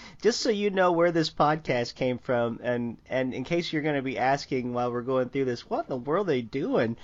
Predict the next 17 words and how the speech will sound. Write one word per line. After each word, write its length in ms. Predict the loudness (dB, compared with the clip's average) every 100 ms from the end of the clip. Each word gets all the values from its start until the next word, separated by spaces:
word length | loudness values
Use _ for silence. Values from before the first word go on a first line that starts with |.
| -14 -16 -2
Um, 480 | 4 6 4 0 -8 -2
and 120 | 0
this 140 | 2 2
may 120 | 4
not 160 | 6
even 260 | 6 4 2
be 120 | 0
funny. 340 | 0 0 0 4
I 100 | 6
don't 200 | 6 2
know. 220 | -2 0
We 160 | 2
haven't 240 | 4 2 2
tried 260 | 2 2
it 100 | 0
yet, 360 | 0 -2 -2 -2
but 280 | 0 0